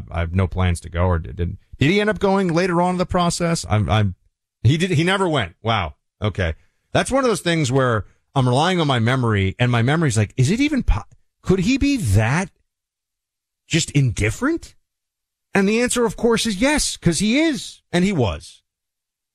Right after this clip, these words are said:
Um, but ho-, hopefully, putting aside the partisan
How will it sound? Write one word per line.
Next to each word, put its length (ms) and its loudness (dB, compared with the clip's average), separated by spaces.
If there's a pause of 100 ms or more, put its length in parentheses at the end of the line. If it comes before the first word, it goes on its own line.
(120)
Um, 340 2
but 240 0
ho-, 340 -6
hopefully, 520 2
putting 240 0
aside 340 0
the 60 -4
partisan 680 0